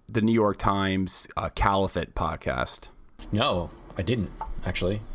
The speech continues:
Speaker 2: It sounds very interesting.
Speaker 1: Sounds interesting. So I downloaded the entire thing on a, on a road trip, and I was, I was gonna go in there with an open mind and say, "All right, like, let's just see what they have to say."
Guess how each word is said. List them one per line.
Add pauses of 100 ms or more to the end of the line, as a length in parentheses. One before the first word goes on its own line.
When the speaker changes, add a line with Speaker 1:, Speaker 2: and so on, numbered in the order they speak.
(420)
Speaker 2:
It
sounds
very
interesting. (800)
Speaker 1:
Sounds
interesting.
So
I
downloaded
the
entire
thing
on
a,
on
a
road
trip, (160)
and (760)
I
was,
I
was
gonna
go
in
there
with
an
open
mind (480)
and
say,
"All
right,
like,
let's
just
see
what
they
have
to
say."